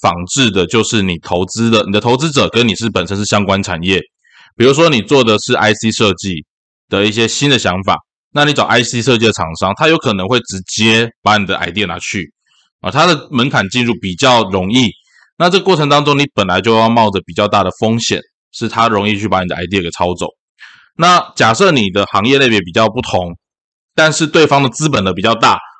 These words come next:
或者是过去对方曾经在相关产业上面会有兴趣，会有相关的投资项目的时候，这时候你也是必须要留意的。哦，假设说我做的是资通产业，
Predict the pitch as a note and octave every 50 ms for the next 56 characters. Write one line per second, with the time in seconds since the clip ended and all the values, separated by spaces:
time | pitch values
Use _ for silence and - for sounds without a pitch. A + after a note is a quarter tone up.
0 | _ _ _ - G#3+ G3+ D3+ B2 G#2+ G2 - D3+ D3+ - F#3+ F#3 D3 B2+ - -
1 | D#3 C#3 C#3 D#3+ C#3+ C3 C#3+ C#3 C3 B2 A2+ A2 A2 B2 B2 A#2 C3+ B2+ A#2 -
2 | C3 B2+ B2 C3 C3 A#2 G#2+ G2+ F#2 G2 A2 A2+ - B2+ A2 A2 A2+ A2 G#2+ B2
3 | C3 G2+ F2+ - - - C#3+ B2 A2 G#2 - - D#3+ C3+ - - - _ _ _
4 | _ _ _ _ - - E3 C#3 A2+ G2+ - C#3+ C3 B2+ C#3 C3 A#2+ - A2+ A#2
5 | A#2+ C3+ C3+ - D3+ C3 C3+ C#3+ C#3 B2 A2+ - - G2 G#2 G2 D3 C3+ A2 -
6 | - _ _ _ _ _ - - F#3 F3 - D3+ D3 C#3+ C3 B2+ B2 A#2 G2+ F2+
7 | - A#2+ G#2+ A#2 G#2+ F#2+ A2+ G#2+ G#2 G2 F#2 F2 F#2 G#2+ G2+ F2+ E2+ - _ _
8 | _ _ - - _ _ - G#2 G#2+ - A2 A#2 C3+ E3+ E3+ - F3 E3+ C#3+ A#2
9 | A2 B2+ D3+ C3 A#2+ A2+ B2+ A#2 - - A#2 A#2+ B2 B2 B2 G#2+ G#2+ F2+ F2 F#2
10 | G#2 G#2+